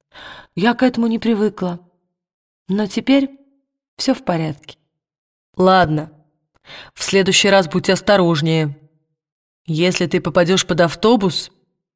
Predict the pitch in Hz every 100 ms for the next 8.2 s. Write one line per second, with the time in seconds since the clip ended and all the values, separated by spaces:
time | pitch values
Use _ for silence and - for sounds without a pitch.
0 | _ _ _ - 190 180 165 - 180 214
1 | 262 - - 156 147 _ _ _ _ _
2 | _ - - - 196 208 196 202 196 214
3 | - 196 226 214 - 180 214 196 180 180
4 | 165 - 233 269 196 147 - _ _ _
5 | _ _ _ - 175 175 196 208 208 185
6 | 165 - _ _ _ _ - - 160 180
7 | 214 220 226 175 196 202 208 226 185 170
8 | 170